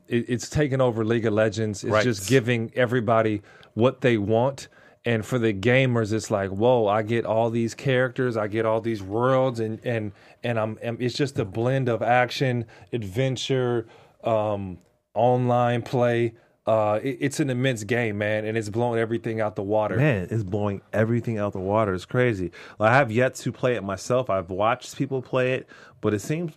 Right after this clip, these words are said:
Speaker 2: pretty dope. And, um, yeah, I'm, I'm interested to see, like, how
Speaker 1: Like,
Speaker 2: far it goes.
Speaker 1: Akili,
Speaker 2: Yes, sir.
Speaker 1: there's, there's, like, millions, soon to be billions of dollars behind this. Like,
Speaker 2: I'm
Speaker 1: it's
Speaker 2: already
Speaker 1: a,
Speaker 2: knowing.
Speaker 1: it's a phenom. Like,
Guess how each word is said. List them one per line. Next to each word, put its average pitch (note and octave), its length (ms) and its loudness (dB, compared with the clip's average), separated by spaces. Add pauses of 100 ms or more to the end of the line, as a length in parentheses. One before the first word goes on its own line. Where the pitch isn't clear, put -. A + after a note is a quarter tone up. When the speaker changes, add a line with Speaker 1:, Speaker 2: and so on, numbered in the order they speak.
Speaker 2:
pretty D3 280 0
dope. D#3+ 480 -2
And, G2 220 -6
um, G2 420 -2 (760)
yeah, G2+ 440 -2
I'm, A2 160 -6
I'm A2 180 -4
interested B2 360 -8
to A2+ 80 -6
see, B2+ 220 -6
like, G#2+ 180 -2
how A#2 140 0
Speaker 1:
Like, A2+ 120 -4
Speaker 2:
far A#2 240 0
it G2 80 -8
goes. G#2+ 340 -4
Speaker 1:
Akili, A#2 480 0
Speaker 2:
Yes, A#2+ 140 -4
sir. D#3+ 240 -2
Speaker 1:
there's, A#2 320 -2
there's, A2+ 280 -2
like, G2+ 260 -2
millions, G#2+ 520 -4
soon A2 180 -4
to G2 60 -6
be G#2 120 -4
billions G2+ 420 -4
of G2+ 80 -6
dollars F#2 300 -4
behind F#2 360 -8
this. E2+ 160 -14
Like, F#2+ 220 -4
Speaker 2:
I'm A2 80 -2
Speaker 1:
it's C3+ 80 0
Speaker 2:
already D#3 180 4
Speaker 1:
a, D3 40 0
Speaker 2:
knowing. G3+ 280 2
Speaker 1:
it's A2+ 140 2
a C3 80 4
phenom. A2 720 0
Like, G2 260 -2